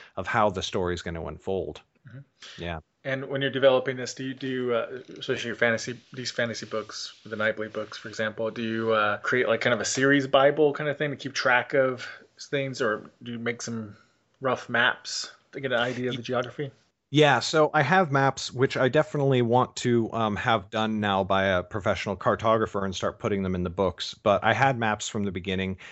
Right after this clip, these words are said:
Speaker 1: and I have, uh, I have a, 'cause I'm, I'm starting additional series in the world of Underrealm right now, right?
Speaker 2: Mm-hmm.
Speaker 1: So I have a world Bible, and then I have series Bibles, because certain characters are not gonna move between the series, so I don't need to have them in all of the different things. But I have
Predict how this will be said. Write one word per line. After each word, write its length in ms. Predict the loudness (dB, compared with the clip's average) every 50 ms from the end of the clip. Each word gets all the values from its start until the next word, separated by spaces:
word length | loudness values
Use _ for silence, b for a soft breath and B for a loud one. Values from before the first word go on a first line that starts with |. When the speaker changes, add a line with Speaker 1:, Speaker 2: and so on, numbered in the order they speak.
| B B B
Speaker 1:
and 100 | -2 -2
I 60 | 0
have, 420 | 2 2 2 4 2 2 2 0
uh, 260 | 0 2 2 2 2 2
I 100 | 0 0
have 300 | 2 2 2 2 2 2
a, 340 | 0 0 0 0 -2 -6 -10 _ _ _ _ _ _ _ _ _ _ _ _
'cause 120 | -4 0 2
I'm, 220 | 2 2 2 0 -2
I'm 140 | -2 -2
starting 400 | -2 0 2 2 2 4 2 2
additional 420 | 0 2 2 2 2 2 0 -2 -2
series 460 | -2 -2 0 2 2 2 0 0 -2
in 220 | -4 -4 -2 0
the 80 | 0 2
world 240 | 2 2 2 2 0
of 80 | 0
Underrealm 500 | -2 -2 -2 -2 -4 -4 -4 -4 -6 -6
right 180 | -6 -8 -8 -8
now, 220 | -8 -10 -10 -6
right? 240 | -4 -2 -2 -2 -4 -6 _ B B B B
Speaker 2:
Mm-hmm. 120 | -12 -8
Speaker 1:
So 460 | -2 2 4 6 6 6 4 2 0 _ _ _ _ _ -2
I 80 | 0
have 380 | 0 2 4 4 4 4 2 2
a 140 | 0 0 0
world 480 | 0 0 2 4 4 6 4 4 4 4
Bible, 420 | 4 4 4 4 2 0 -2 -2 -2
and 120 | -2 -2 0
then 120 | 0 2
I 80 | 2 2
have 180 | 0 0 -2
series 440 | -2 -4 -4 -2 -2 -2 -2 -4 -4
Bibles, 440 | -6 -6 -8 -8 -8 -10 -10 -12 -10
because 480 | -8 -6 -2 0 0 0 0 -2 -8 -10 -6
certain 320 | -2 0 0 0 -2 -2
characters 520 | 0 2 2 2 2 2 0 -2 -2 -2
are 140 | -4 -2 0
not 160 | 0 0 0
gonna 160 | -2 -4 -4 -4
move 260 | -2 -2 -4 -4 -6
between 340 | -8 -8 -6 -4 -4 -2 -2
the 60 | -2
series, 400 | -2 0 0 2 2 2 0 0
so 220 | 0 0 2 2
I 80 | 2 2
don't 220 | 2 0 -2 -4
need 240 | -4 -4 -4 -4 -4
to 80 | -4 -2
have 240 | 0 0 -2 -2
them 160 | -2 -4 -4 -4
in 100 | -2 0
all 220 | 0 0 0 0
of 100 | -2 -4
the 60 | -6
different 260 | -6 -6 -6 -8 -8
things. 240 | -6 -4 -4 -4 -2
But 100 | 0 2
I 80 | 2 2
have 360 | 4 4 2 2 0 -2 -10